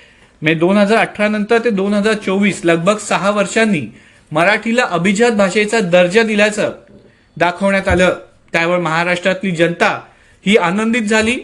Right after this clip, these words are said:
आणि असं वाटतंय की आता ती आनंदित नाही तर तिला रीतसर फसवलं गेलं, कारण तीन महिने होऊनही केंद्राकडून कुठलंच उत्तर येत नसेल तर ती फसवणूक मानायची का,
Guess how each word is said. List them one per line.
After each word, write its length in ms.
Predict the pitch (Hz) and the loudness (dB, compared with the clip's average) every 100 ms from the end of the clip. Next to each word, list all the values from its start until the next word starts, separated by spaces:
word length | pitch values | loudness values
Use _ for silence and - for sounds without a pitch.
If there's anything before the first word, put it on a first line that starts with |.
| - | -6
आणि 180 | 160 190 | -4 -2
असं 220 | 180 208 | -2 -2
वाटतंय 400 | 185 175 - 196 127 | -2 -2 0 0 -2
की 140 | - | -2
आता 200 | 185 196 | -2 -2
ती 180 | 196 240 | -4 -2
आनंदित 540 | 170 180 226 233 233 | 0 0 0 -2 -2
नाही 220 | 220 185 233 | 0 0 0
तर 80 | 233 220 | -2 -2
तिला 300 | 196 220 170 - - _ - | 0 0 0 -6 -18 _ -2
रीतसर 420 | 196 190 - 226 | 0 0 0 0
फसवलं 480 | 226 180 196 185 180 | 2 2 2 4 2
गेलं, 280 | 175 175 160 - _ - | 2 2 0 -4 _ -2
कारण 200 | 151 175 175 | -2 -2 -4
तीन 200 | 190 208 | -4 0
महिने 220 | 202 208 | 0 0
होऊनही 500 | 196 180 202 208 202 226 | 0 0 0 2 2 0
केंद्राकडून 720 | 214 175 180 208 220 185 120 - _ _ - | -2 -2 0 0 0 -2 -4 -14 _ _ -8
कुठलंच 400 | 175 214 233 - | -4 0 0 -2
उत्तर 320 | 202 - 220 | -12 -2 -2
येत 240 | 190 196 190 | 0 -2 -2
नसेल 400 | 190 185 208 240 - _ - | -2 0 -2 -2 -14 _ -2
तर 100 | 190 | -2
ती 160 | 190 220 | 0 -4
फसवणूक 540 | 220 185 214 214 240 | -2 0 0 0 0
मानायची 460 | 202 175 196 226 233 | 0 0 0 -2 -2
का, 200 | 220 | -2